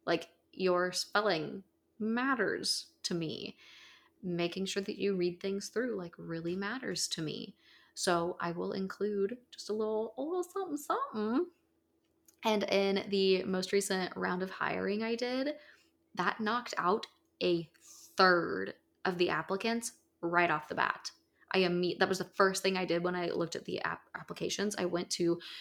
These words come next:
question number four and looked for the, the word, the code word, to see if they put it in there. If they didn't put it in there, they were immediately out.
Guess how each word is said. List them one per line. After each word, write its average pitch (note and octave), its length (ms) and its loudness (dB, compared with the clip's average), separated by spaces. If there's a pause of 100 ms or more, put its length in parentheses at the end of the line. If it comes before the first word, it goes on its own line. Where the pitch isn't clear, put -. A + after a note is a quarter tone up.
(140)
question G3 240 2
number A3 200 4
four A3 420 4 (280)
and F3+ 240 4 (120)
looked F3 380 0
for F3 180 2
the, E3 360 -2 (380)
the F3 120 0
word, E3 480 0 (140)
the - 60 -18
code G3 340 2
word, - 440 -4 (500)
to F#3+ 60 -6
see F#3 160 4
if F3 80 -2
they F3+ 80 2
put F3 160 0
it E3+ 80 -2
in E3+ 100 -2
there. - 260 -4
If - 120 -4
they G3+ 80 4
didn't F3+ 240 -2
put G#3 120 0
it F#3+ 80 2
in F3 200 -2
there, A3+ 280 -2
they F#3+ 120 4
were F#3 160 2
immediately G3 840 0
out. G3+ 400 -2